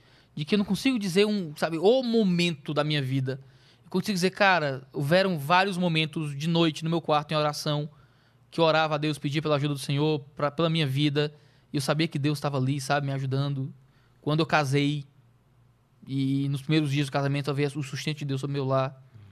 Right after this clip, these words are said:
Quando minha filha nasceu, e, e eu, e, sabe, a gente perdeu o primeiro bebê, e a gente tava querendo muito ter filhos, e Deus a-, ajudou a gente, a Catarina nasceu,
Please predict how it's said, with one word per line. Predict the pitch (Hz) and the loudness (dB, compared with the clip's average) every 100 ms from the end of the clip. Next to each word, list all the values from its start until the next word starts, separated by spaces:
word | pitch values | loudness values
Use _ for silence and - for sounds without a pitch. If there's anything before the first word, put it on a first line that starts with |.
| _ _ | _ _
Quando | 143 | -2
minha | 147 143 | 0 0
filha | 151 | -2
nasceu, | 151 135 151 147 147 _ _ _ _ _ - | -2 0 0 0 -2 _ _ _ _ _ -4
e, | 135 135 135 127 123 - _ _ _ _ _ _ _ _ _ | -2 0 0 -2 -8 -16 _ _ _ _ _ _ _ _ _
e | - | -4
eu, | 156 160 | -2 -2
e, | 156 | -4
sabe, | - 202 139 120 139 - | -2 -2 -2 -10 -14 -10
a | |
gente | 147 | -2
perdeu | 202 190 | 2 2
o | |
primeiro | 190 185 180 | 2 0 0
bebê, | 156 160 196 190 160 | 0 2 2 0 -2
e | - 147 | -4 -2
a | 147 | 0
gente | 151 151 | -2 0
tava | 147 143 | 0 0
querendo | 139 165 | -2 -2
muito | 170 165 | -2 -4
ter | 143 | -6
filhos, | - 185 156 143 | -4 -2 -2 -4
e | |
Deus | 143 147 | -2 -2
a-, | 139 131 123 117 | -2 -2 -6 -8
ajudou | 139 135 135 | -6 -4 -2
a | 147 | -2
gente, | 131 151 147 | -2 -4 -4
a | |
Catarina | 147 139 143 | -8 -6 -6
nasceu, | 139 131 151 147 | -6 -4 -2 -2